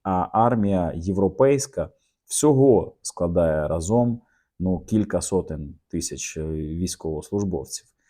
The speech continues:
І це означає, що кожна країна не може направити більшість своєї армії до України навіть заради миротворчої місії. Тому поки що залишається це питання відкритим. Друге питання, яке тут залишається відкритим,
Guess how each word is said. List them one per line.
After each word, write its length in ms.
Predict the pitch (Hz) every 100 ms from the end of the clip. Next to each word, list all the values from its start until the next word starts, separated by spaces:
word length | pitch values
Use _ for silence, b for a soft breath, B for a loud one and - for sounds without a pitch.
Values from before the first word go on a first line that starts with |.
| _ -
І 60 |
це 140 | 90 101
означає, 480 | 98 98 113 104
що 200 | 101 -
кожна 320 | 90 117 104 98
країна 440 | 95 104 113 107
не 140 | 98
може 340 | 90 104 110 92
направити 640 | 85 82 87 82 - - _ _ -
більшість 640 | 85 113 117 104 - -
своєї 300 | - 85 78
армії 440 | 78 95 92 76 73
до 160 | 80
України 540 | 80 - 87 117 107 87
навіть 440 | 90 104 113 92
заради 360 | 85 90 92 - b b -
миротворчої 960 | 120 110 92 98 92 92 - 82 76 -
місії. 600 | 90 85 - - 85 - b b b -
Тому 580 | 113 113 143 175 160 _ _ _ _ _ -
поки 260 | 127 127
що 260 | 104 - 92
залишається 540 | 95 92 - 110 110
це 140 | 90 90
питання 420 | 80 80 87 85
відкритим. 580 | 76 - - - - 80
Друге 240 | 113 147
питання, 400 | 117 104 107 98
яке 200 | 92 90
тут 160 | 90 85
залишається 580 | 90 85 - 95 - 87
відкритим, 520 | 85 - 131 107